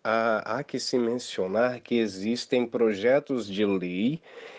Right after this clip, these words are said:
que visam alterar o teor da Lei Maria da Penha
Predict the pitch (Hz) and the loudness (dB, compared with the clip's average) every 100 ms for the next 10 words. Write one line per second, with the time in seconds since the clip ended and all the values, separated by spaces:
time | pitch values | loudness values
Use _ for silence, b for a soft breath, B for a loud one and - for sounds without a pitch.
0 | B _ - 170 104 104 160 160 127 120 | B _ 4 4 4 4 4 6 4 4
1 | - 185 254 269 - 123 101 104 131 139 | 4 4 4 2 2 2 4 4 4 4
2 | 117 110 120 110 110 101 107 127 156 139 | 2 0 0 2 2 2 2 4 4 2
3 | 143 123 110 107 101 95 95 - 135 160 | 0 0 0 0 0 -2 -6 2 4 6
4 | 127 | 4